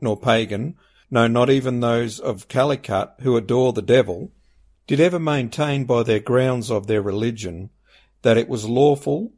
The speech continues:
or rather meritorious, as the Roman Catholics call it, to murder princes of people for quarrel of religion."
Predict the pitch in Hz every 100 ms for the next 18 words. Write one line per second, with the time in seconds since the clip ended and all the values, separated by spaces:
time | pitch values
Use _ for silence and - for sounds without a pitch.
0 | _ 123 113 120 113 110 120 107 - 147
1 | 156 131 - - - - _ _ _ _
2 | - 120 104 104 113 110 95 - 127 139
3 | 98 - - 95 92 107 - _ _ _
4 | - 120 113 123 123 - 151 175 180 139
5 | 131 - 139 127 110 107 - 110 - -
6 | 120 110 104 - 127 101 98 98 101 107
7 | 95 87 85